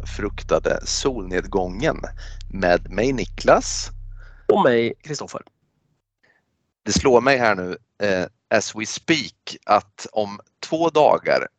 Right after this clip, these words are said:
Speaker 1: går både du och jag på semester. Och det känns mycket skönt.
Speaker 2: Ja, det är, det är inte en... Man har längtat, det har man.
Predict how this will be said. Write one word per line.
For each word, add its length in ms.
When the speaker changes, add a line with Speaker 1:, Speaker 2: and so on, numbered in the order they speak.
Speaker 1:
går 360
både 240
du 220
och 140
jag 400
på 280
semester. 920
Och 140
det 180
känns 220
mycket 260
skönt. 500
Speaker 2:
Ja, 280
det 100
är, 360
det 80
är 40
inte 180
en... 420
Man 140
har 100
längtat, 720
det 80
har 200
man. 220